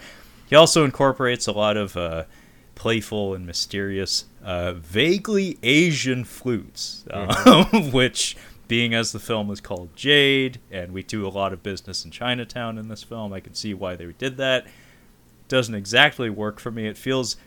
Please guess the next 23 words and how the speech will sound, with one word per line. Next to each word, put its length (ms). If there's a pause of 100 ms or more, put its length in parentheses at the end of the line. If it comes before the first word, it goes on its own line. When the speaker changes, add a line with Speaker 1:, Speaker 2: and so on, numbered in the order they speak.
(120)
Speaker 1:
borderline 600
disrespectful 880
<laughs> 0
at 80
times, 680 (360)
but 180
it 140
is 180
nice 220
to 80
listen 300
to. 160 (480)
Speaker 2:
Yeah, 140
we 100
do 120
get 120
some 180
vaguely 460
Asian 340
in 160
this 180
movie. 420 (640)
Um, 560